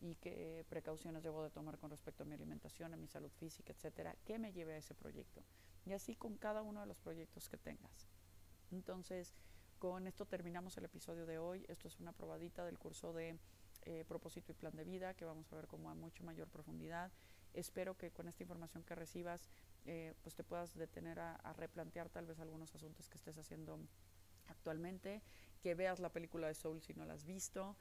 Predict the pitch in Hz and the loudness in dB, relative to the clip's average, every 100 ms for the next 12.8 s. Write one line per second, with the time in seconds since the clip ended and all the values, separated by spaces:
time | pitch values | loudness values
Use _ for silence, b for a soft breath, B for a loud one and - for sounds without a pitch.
0 | B B - 175 160 165 156 - 185 196 | B B -4 -2 2 4 4 2 2 2
1 | 180 170 170 170 170 170 160 165 - 170 | 0 0 0 0 0 0 -2 -4 -2 -2
2 | 165 - 190 - 180 175 175 170 160 165 | -2 0 2 2 2 2 2 0 -4 -4
3 | 160 160 156 156 160 160 - 151 147 - | -2 -2 -4 -6 -4 -4 -4 -6 -6 -4
4 | 156 165 160 156 156 - 160 151 160 156 | -2 -2 -2 -2 -6 -4 -4 -2 -2 0
5 | 147 - 160 156 - B B B B - | -2 0 0 0 -4 B B B B 2
6 | 170 165 175 175 165 170 - 160 160 160 | 4 4 4 0 -2 -2 0 0 0 0
7 | 165 165 165 165 - 170 170 175 175 175 | -2 -2 -2 -2 -2 -2 0 2 2 2
8 | 170 175 - B B B 170 175 175 185 | 2 0 -2 B B B 2 4 4 4
9 | 190 214 B B - - 165 165 - 165 | 2 0 B B -10 0 0 0 4 4
10 | 165 175 175 185 185 165 147 151 160 - | 4 2 2 2 4 4 4 2 0 -2
11 | - 147 - 160 160 - 170 175 - 160 | -2 -2 -2 -2 -4 -2 -2 -2 -2 -2
12 | 160 160 - 156 160 165 170 170 | -2 -2 -2 -2 2 2 2 0